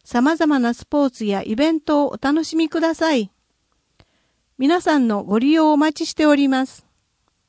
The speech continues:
トト。この施設はスポーツ振興くじ助成金を受けて整備されたものです。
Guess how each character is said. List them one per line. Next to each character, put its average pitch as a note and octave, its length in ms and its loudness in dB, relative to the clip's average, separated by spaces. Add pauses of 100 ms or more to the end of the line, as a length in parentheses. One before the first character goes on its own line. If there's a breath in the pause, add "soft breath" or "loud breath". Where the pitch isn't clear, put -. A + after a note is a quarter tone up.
(960)
ト D#4+ 140 0
ト。 - 280 -4 (840)
こ D#4+ 140 0
の F4 140 0
施 - 100 -10
設 D4+ 300 -2
は G3+ 220 -2 (100)
ス - 200 -20
ポ E4 220 0
ー D#4 60 -2
ツ D4+ 100 -10
振 E4 300 -4
興 D#4+ 240 0
く A#3 180 -6
じ F#3+ 260 -10
助 A3+ 160 -2
成 E4+ 280 0
金 D#4 320 0
を D4+ 40 2
受 B3+ 200 -2
け - 40 -20
て G3 200 -6
整 E4+ 160 -2
備 C4+ 160 0
さ A#3 120 0
れ A3+ 120 0
た G#3+ 100 -4
も G3 140 -2
の G3 120 -4
で F3 140 -6
す。 - 180 -18